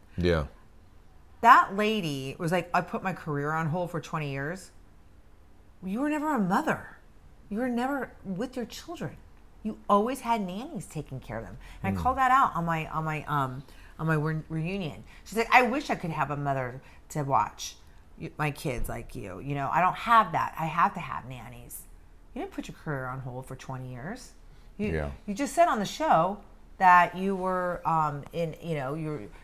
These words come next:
Speaker 2: family was supporting your businesses and your career. Which one is it?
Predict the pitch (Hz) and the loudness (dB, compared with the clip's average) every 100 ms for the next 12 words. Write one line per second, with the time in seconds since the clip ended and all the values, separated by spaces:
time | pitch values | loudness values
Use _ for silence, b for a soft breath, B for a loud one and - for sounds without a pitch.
0 | b - 196 185 180 - 170 185 170 135 | b -8 -4 -2 -2 -6 -6 -6 -6 -6
1 | 127 156 175 170 196 196 156 139 127 - | -4 -4 -4 -6 -6 -6 -6 -6 -6 -10
2 | - 135 143 185 226 b b 262 - 349 | -8 -4 -2 -4 -6 b b -8 -4 -4
3 | 359 392 165 110 | -4 -2 -4 -4